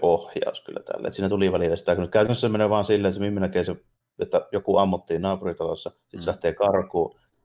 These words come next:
Speaker 1: sit ne pyörii parissa eri paikassa, sit niinku ne päätyy sinne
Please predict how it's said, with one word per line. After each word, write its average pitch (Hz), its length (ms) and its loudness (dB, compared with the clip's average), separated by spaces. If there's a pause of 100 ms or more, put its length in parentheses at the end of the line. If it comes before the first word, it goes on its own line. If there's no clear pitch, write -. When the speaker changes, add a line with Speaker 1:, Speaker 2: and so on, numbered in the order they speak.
(280)
Speaker 1:
sit 92 120 -10
ne 92 180 -4 (120)
pyörii 90 460 0 (140)
parissa - 560 -2
eri 85 300 -6 (120)
paikassa, - 640 -2 (1800)
sit - 180 -12
niinku 90 160 -6
ne 87 200 -4 (200)
päätyy 95 600 2 (240)
sinne 92 340 -6